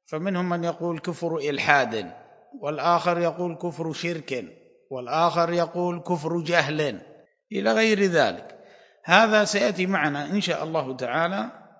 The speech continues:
نوعا نوعا، بذكر التعريف بحده الجامع المانع وذكر أدلته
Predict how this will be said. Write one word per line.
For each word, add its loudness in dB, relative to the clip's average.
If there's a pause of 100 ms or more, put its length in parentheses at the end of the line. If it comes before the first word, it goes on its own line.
(260)
نوعا 2 (500)
نوعا، 0 (220)
بذكر -2 (260)
التعريف 2 (440)
بحده 0 (400)
الجامع 2
المانع 2
وذكر -4
أدلته -8